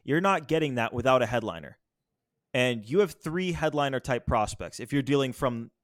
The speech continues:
from the farm. Obviously, if you wanna go to the bigs, you, you've got Casas and Bayo. Teams would take that as a headliner too. But I don't think they necessarily need to, like, they can improve the roster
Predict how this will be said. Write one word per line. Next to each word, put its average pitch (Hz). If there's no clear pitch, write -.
from 120
the 107
farm. 95
Obviously, 107
if 101
you 107
wanna 104
go 127
to 117
the 110
bigs, 110
you, 104
you've 127
got 135
Casas 127
and 123
Bayo. 117
Teams 127
would 113
take 117
that 113
as 107
a 107
headliner 110
too. 110
But 156
I 170
don't 220
think 208
they 196
necessarily 185
need 143
to, 143
like, 156
they 190
can 254
improve 175
the 151
roster 117